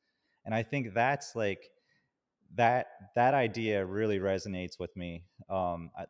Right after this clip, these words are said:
the idea that, like, you can be involved in a community and you can get an N F T for a certain thing. So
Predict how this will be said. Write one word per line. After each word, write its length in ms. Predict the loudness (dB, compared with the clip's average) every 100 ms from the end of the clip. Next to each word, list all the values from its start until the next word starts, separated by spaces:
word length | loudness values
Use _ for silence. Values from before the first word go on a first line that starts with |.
| -2
the 100 | 0
idea 320 | 0 -2 -2
that, 200 | 0 -4 -8 _ _ -4
like, 240 | -4 -4 -8
you 100 | -10
can 140 | -6
be 100 | -4
involved 360 | -2 0 0 0
in 80 | -4
a 60 |
community 640 | -6 -6 -4 -4 -4 -4 -6
and 120 | -8
you 100 | -8
can 140 | -8 -6
get 220 | -4 -6 _
an 100 | -10
N 120 | -6
F 140 | -6 -8
T 400 | -12 -8 -8 -10 _ _ _ -6
for 100 | -6
a 40 |
certain 340 | -4 -6 -6 -10
thing. 320 | -6 -6 -6 -12 _ _ _
So 320 | 0 4 4